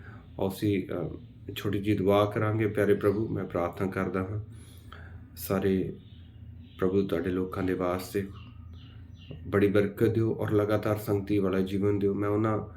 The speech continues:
ਭੈਣ ਭਰਾਵਾਂ ਦੇ ਲਈ ਦੁਆ ਕਰਦਾ ਜੋ ਕੰਟੀਨਿਊ ਸੰਗਤੀ ਨਹੀਂ ਕਰ ਪਾ ਰਹੇ ਔਰ ਜੋ ਬਿਲਕੁਲ ਸੰਗਤੀ ਨਹੀਂ ਕਰਦੇ।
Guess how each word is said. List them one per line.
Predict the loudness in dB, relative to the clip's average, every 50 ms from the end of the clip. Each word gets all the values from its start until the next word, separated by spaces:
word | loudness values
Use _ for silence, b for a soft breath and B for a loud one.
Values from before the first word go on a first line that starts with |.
| B B B B -4 0
ਭੈਣ | 2 2 2 4
ਭਰਾਵਾਂ | 4 2 4 2 2
ਦੇ | 2 2
ਲਈ | 2 2 2
ਦੁਆ | 2 2 2 2 0
ਕਰਦਾ | 0 -2 -4 -4 -2 0 0
ਜੋ | 0 0 0
ਕੰਟੀਨਿਊ | 0 0 0 2 2 2 2 2 2 2 0
ਸੰਗਤੀ | 0 0 0 0 0 0 0 0 2
ਨਹੀਂ | 2 2 2 2 2
ਕਰ | 0 -2 -2
ਪਾ | -2 -4 -4 -4 -4
ਰਹੇ | -4 -2
ਔਰ | 0 0 0
ਜੋ | 2 2 2
ਬਿਲਕੁਲ | 4 4 2 2 2 0 0 0
ਸੰਗਤੀ | 0 0 -2 -2 -2 0 0 0
ਨਹੀਂ | 0 0
ਕਰਦੇ। | 0 -2 -2 -2 -4 -4 -6 -8